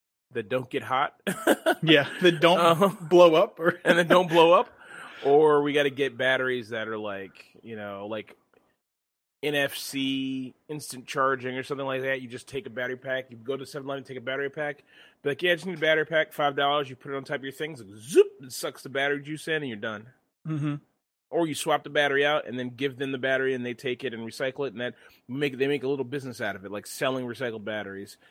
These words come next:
Speaker 1: and getting the old ones back, and re-, just like you would with a pi-, propane tank.
Speaker 2: Yeah, you could do that. You could also integrate a, uh, a small, super efficient solar panel, but that's assuming you go outside.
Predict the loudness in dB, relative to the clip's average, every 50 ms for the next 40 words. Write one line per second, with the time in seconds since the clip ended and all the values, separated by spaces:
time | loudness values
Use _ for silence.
0 | _ _ -14 -12 -12 -8 -4 -2 -2 -2 -2 -4 -4 -4 -4 -6 -8 -8 -8 -8
1 | -8 -8 -8 -10 -12 -10 -10 -10 -10 -10 -8 -8 -8 -6 -6 -6 -6 -6 -4 -2
2 | -2 -2 -4 -6 -6 -6 -6 -6 -4 -4 -2 -2 -4 -4 -8 -20 -18 _ -12 -10
3 | -10 -10 -14 -16 -16 -18 -18 -20 -20 -20 _ _ _ _ _ _ _ _ _ _
4 | _ _ _ _ _ _ _ _ _ _ _ _ _ _ _ -4 -4 -4 -4 -6
5 | _ _ _ _ -6 -4 -2 0 2 2 4 6 6 6 6 4 0 -14 -12 -6
6 | -2 0 0 0 0 0 -2 -2 0 0 0 0 0 0 -2 -2 -4 -8 _ -8
7 | -4 -4 -2 0 0 -2 -2 -4 -6 -10 -14 _ _ _ _ _ _ _ _ _
8 | _ _ _ _ _ -16 -14 -14 -8 -2 2 4 4 6 4 2 0 -4 -4 -2
9 | -2 -2 -2 -2 -4 -6 -6 -6 -8 -2 2 4 4 6 4 4 2 0 -2 0
10 | 0 -2 -2 -4 -6 -10 -18 -14 -12 -10 -4 0 0 0 0 -4 -10 -12 -10 -8
11 | -4 -2 0 0 0 0 0 0 0 0 0 -2 -2 0 2 2 2 0 0 -4